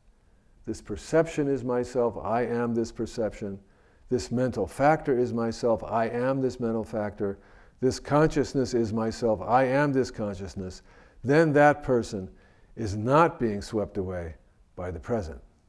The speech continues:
Because I have presented the outline and the detailed explanation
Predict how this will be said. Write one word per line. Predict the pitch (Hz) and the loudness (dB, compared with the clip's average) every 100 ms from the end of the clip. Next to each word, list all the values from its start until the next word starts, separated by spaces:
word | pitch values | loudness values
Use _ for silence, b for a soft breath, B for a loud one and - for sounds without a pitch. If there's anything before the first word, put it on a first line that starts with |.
| _ _ _ _ _ _ _ _ _ _ _ | _ _ _ _ _ _ _ _ _ _ _
Because | 135 139 143 113 | 2 4 4 2
I | 110 110 | 2 2
have | 107 | -2
presented | - 101 135 151 139 107 | -4 -2 2 2 2 0
the | 98 - | -2 0
outline | 123 131 127 123 120 | 0 2 0 0 -2
and | 101 98 | -4 -6
the | |
detailed | 90 123 123 123 113 104 | -2 -2 0 2 2 0
explanation | 107 - 104 113 123 123 117 107 | -4 -6 -4 0 -2 -2 -6 -6